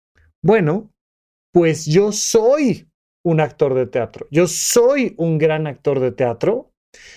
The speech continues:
pero estoy encontrando que esa convicción no está activa. ¿Qué tengo que hacer? Activar la convicción. Hay muchas personas que sueñan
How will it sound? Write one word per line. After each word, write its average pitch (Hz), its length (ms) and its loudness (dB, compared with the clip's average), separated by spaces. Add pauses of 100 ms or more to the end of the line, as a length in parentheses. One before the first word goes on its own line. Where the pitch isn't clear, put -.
(180)
pero 180 240 2
estoy 220 440 0
encontrando 202 1000 -2
que 175 160 -2
esa 202 240 -6
convicción 175 760 -2
no 175 120 0
está 185 500 -4
activa. - 960 -4 (840)
¿Qué 196 140 2
tengo 240 320 0
que 240 80 0
hacer? 226 460 0
Activar 156 720 -2
la 175 180 -2
convicción. 160 840 -4 (600)
Hay 156 200 2
muchas 220 520 2
personas 165 680 -4 (380)
que 165 180 2
sueñan 220 840 2